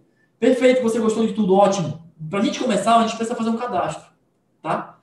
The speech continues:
E aí você explica que de negócio, como e tudo, eu não vou explicar isso aqui agora, mas você já explica, é, faz o fechamento ali com ela. Se você não se garante nisso, você pode falar pra Maria a última pergunta aí. "Perfeito, Maria.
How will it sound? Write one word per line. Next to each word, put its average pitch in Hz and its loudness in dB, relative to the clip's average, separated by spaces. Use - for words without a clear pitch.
E 220 6
aí 269 4
você 302 0
explica 294 2
que 233 -2
de 233 -6
negócio, 233 0
como 247 6
e - 2
tudo, 247 -2
eu 240 0
não 240 0
vou 240 0
explicar 233 -4
isso 220 -4
aqui 226 -8
agora, 196 -2
mas 202 0
você 220 0
já 208 2
explica, 220 -4
é, 180 6
faz 214 2
o - 0
fechamento 220 0
ali 220 2
com 254 -2
ela. - -4
Se - -2
você 277 2
não 285 4
se - -4
garante 226 2
nisso, 220 0
você 202 -2
pode 220 0
falar 214 -2
pra 214 -2
Maria 214 2
a 202 2
última 247 2
pergunta 226 2
aí. 185 -4
"Perfeito, 262 8
Maria. 190 0